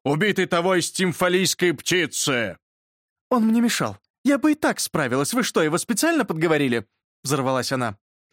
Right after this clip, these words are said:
«Девушка права, она не просила защиты, да и прохождение испытания вдвоем не запрещено», нахмурился мужчина. «Гарп!» рявкнул на него жрец. «Она упала слишком далеко!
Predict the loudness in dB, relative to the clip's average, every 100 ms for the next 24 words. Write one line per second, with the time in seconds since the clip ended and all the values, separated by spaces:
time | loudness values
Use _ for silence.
0 | _ _ -10 -2 2 2 0 0 0 0
1 | 0 0 -2 0 2 0 0 0 0 2
2 | 2 2 0 0 -2 -4 -4 -2 0 -2
3 | 0 -2 0 0 0 0 -2 0 2 2
4 | 0 0 0 2 2 0 -4 _ 0 0
5 | 0 -2 -2 -2 0 2 2 0 -4 _
6 | _ _ -8 -6 -6 -4 -4 -6 -4 -4
7 | -6 -10 -14 _ _ _ _ _ -8 -2
8 | 0 2 -2 -6 -12 -14 _ -4 0 0
9 | -2 -2 0 2 0 0 -2 -2 -4 -8
10 | _ _ -4 -2 0 2 2 0 2 2
11 | 2 2 0 -2 0 0 0 -2 0 0
12 | 0 0 2 2 0 -4